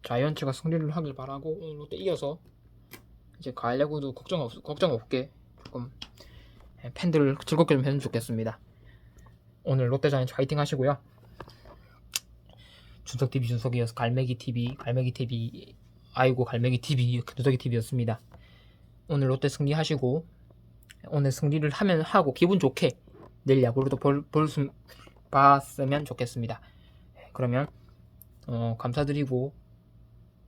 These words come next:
어, 나균환 선수 공 맞은 거 괜찮을지 모르겠고, 나승현 선수 이 부상이 어떻게, 어떻게 좀 되-, 좀 됐을지 모르겠지만,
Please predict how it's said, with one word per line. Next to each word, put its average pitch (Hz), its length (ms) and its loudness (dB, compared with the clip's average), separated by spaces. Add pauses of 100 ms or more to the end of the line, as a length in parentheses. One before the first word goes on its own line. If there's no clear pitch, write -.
(240)
어, 139 140 2
나균환 160 380 6
선수 139 680 2
공 139 160 0
맞은 170 220 8
거 131 80 2
괜찮을지 139 320 2
모르겠고, 120 400 0
나승현 120 340 4
선수 139 320 0
이 143 160 -2
부상이 147 420 2
어떻게, 135 220 -2 (160)
어떻게 156 400 2 (240)
좀 143 160 -6
되-, 160 160 2 (120)
좀 143 120 -8
됐을지 165 280 0
모르겠지만, 131 540 -2